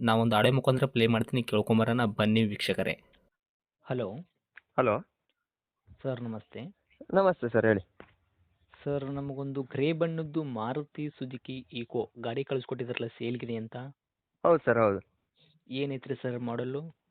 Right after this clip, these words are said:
Speaker 2: ಮಾಡೆಲ್ ಬಂದ್ಬಿಟ್ಟು ಎರಡ್ ಸಾವಿರದ ಹದಿನೇಳು ಸರ್.
Speaker 1: ಎರಡು ಸಾವಿರದ ಹದಿನೇಳು ಐತ್ರಿ?
Speaker 2: ಹಾ, ಎರಡ್ ಸಾವಿರದ ಹದಿನೇಳು.
Speaker 1: ಓಕೆ. ತ ಓನರ್ ಎಷ್ಟಾಗಿರಿ ಗಾಡಿಗೆ?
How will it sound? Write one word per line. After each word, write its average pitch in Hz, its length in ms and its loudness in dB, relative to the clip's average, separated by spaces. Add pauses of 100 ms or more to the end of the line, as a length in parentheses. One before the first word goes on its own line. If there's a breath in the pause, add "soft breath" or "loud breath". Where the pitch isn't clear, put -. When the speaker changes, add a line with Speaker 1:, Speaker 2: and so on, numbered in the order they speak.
(400)
Speaker 2:
ಮಾಡೆಲ್ 160 340 8
ಬಂದ್ಬಿಟ್ಟು 165 420 2
ಎರಡ್ 147 220 6
ಸಾವಿರದ 151 220 8
ಹದಿನೇಳು 127 400 4
ಸರ್. 107 340 2 (380)
Speaker 1:
ಎರಡು 131 280 -2
ಸಾವಿರದ 131 320 -6
ಹದಿನೇಳು 131 340 -2
ಐತ್ರಿ? 110 260 -6 (400)
Speaker 2:
ಹಾ, 135 120 4
ಎರಡ್ 113 240 2
ಸಾವಿರದ 120 180 4
ಹದಿನೇಳು. 98 540 -2 (220)
Speaker 1:
ಓಕೆ. 120 220 -14 (120)
ತ - 40 -8
ಓನರ್ 127 280 -4
ಎಷ್ಟಾಗಿರಿ 123 360 -6
ಗಾಡಿಗೆ? 117 480 -8